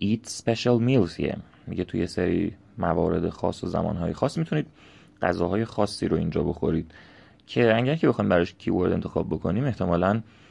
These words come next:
certain times و special meals می‌تونه گزینه خوبی باشه. برای شماره نه، "Children can get dressed up here." بچه‌ها می‌تونن لباسهای خاصی بپوشن اینجا،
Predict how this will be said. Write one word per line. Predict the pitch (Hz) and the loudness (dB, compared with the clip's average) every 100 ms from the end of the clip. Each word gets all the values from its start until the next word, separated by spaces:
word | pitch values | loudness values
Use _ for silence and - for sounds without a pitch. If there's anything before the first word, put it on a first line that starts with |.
| - _ - | -20 _ -10
certain | - 107 110 98 | 0 2 2 0
times | 95 113 131 101 | 0 -2 0 2
و | 95 | 0
special | - 98 - 101 90 | 0 -4 2 2 4
meals | 87 107 127 120 | 4 2 0 -2
می‌تونه | 98 101 92 | -4 0 2
گزینه | 95 80 82 80 | 2 2 2 -2
خوبی | - 78 | -4 -6
باشه. | 82 - _ _ _ _ _ _ _ _ _ _ - | -8 -12 _ _ _ _ _ _ _ _ _ _ 0
برای | 120 165 | 2 2
شماره | 175 143 113 98 | 4 4 6 4
نه، | 95 101 160 165 _ - - - - - - _ | 4 4 4 2 _ -20 -20 -20 -20 -20 -20 _
"Children | - 170 170 180 170 170 | 0 0 2 2 2 0
can | 120 104 113 | 0 2 4
get | 135 - | 2 4
dressed | 110 113 - | 2 2 4
up | 110 101 | 4 4
here." | 90 82 82 - | 2 2 0 -2
بچه‌ها | 95 - 98 | -2 0 0
می‌تونن | 104 107 104 | 0 0 0
لباسهای | 92 85 - 90 | 0 0 -2 -4
خاصی | 87 92 87 - | -2 -2 -2 -4
بپوشن | - - - 85 82 | -6 -6 -6 -4 -2
اینجا، | 82 82 95 160 | 0 2 2 0